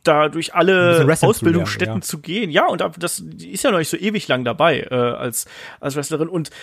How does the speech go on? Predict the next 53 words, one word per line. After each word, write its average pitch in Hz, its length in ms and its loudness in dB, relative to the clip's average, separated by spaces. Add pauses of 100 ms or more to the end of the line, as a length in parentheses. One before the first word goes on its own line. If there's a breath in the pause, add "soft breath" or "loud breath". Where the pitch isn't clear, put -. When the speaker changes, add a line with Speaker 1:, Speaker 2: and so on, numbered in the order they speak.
(160 loud breath)
Speaker 1:
die 170 60 -2
bringt 240 300 0
eigentlich 185 260 0
alles 202 260 0
mit, 202 300 -2
aber 165 340 4
wird 180 120 -2
jetzt 180 160 -4
hier - 120 -6
eben 180 160 -6
dann 180 80 -4
schon 180 180 -4
so 170 60 -8
ein - 20 -12
bisschen 233 140 -10
ins 180 100 -10
kalte 170 240 -2
Wasser 254 240 -2
geworfen. 139 460 -4
Und 160 200 -4 (1160 loud breath)
ich 202 120 -6
sag 185 140 -10
auch 196 120 -8
mal 202 200 4
so, 196 340 0 (100)
du 165 60 -12
kannst 214 280 0
eben 170 160 0
dann 165 120 0
noch 190 120 -2
so 202 100 -2
einen 156 80 -6
geilen 165 360 2
Charakter 165 420 -2
und 147 100 0
noch 147 100 -6
so 156 140 -10
ein 143 100 -14 (220)
geiles 139 380 0
Gimmick 233 340 -2
haben, 123 180 -6
weil 135 80 0
das 135 140 -2
hat 277 140 0
sie 139 100 -6
ja, 120 80 -2
die 123 80 -6
bringt 190 180 -6
das - 120 -6
ja 175 80 -4
alles 185 180 -8
mit. - 280 -10
Aber 202 440 4